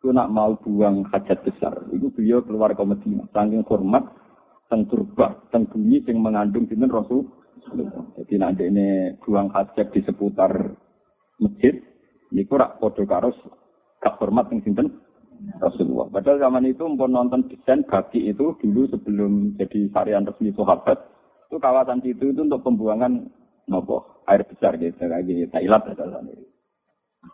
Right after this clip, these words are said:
Iku Imam Malik. Jadi nak sing sing kebelet ya tetep melayu, kan.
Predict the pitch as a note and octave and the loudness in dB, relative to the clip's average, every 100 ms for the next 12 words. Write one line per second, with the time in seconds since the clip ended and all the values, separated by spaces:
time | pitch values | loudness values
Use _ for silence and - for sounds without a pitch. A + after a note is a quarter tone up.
0 | _ _ F2 G2 A2+ G#2 F#2+ E2+ - - | _ _ -8 -2 0 2 0 -4 -10 -16
1 | _ _ _ _ _ _ - - - _ | _ _ _ _ _ _ -20 -20 -20 _
2 | _ _ _ - - A2+ G#2+ G#2 A2+ A2 | _ _ _ -20 -4 0 2 0 -2 0
3 | A#2 A2+ - A#2 D3+ F3+ C3+ - - D3+ | 0 0 0 0 0 0 -4 -8 0 0
4 | D#3+ D#3 B2 - | 2 -2 -6 -10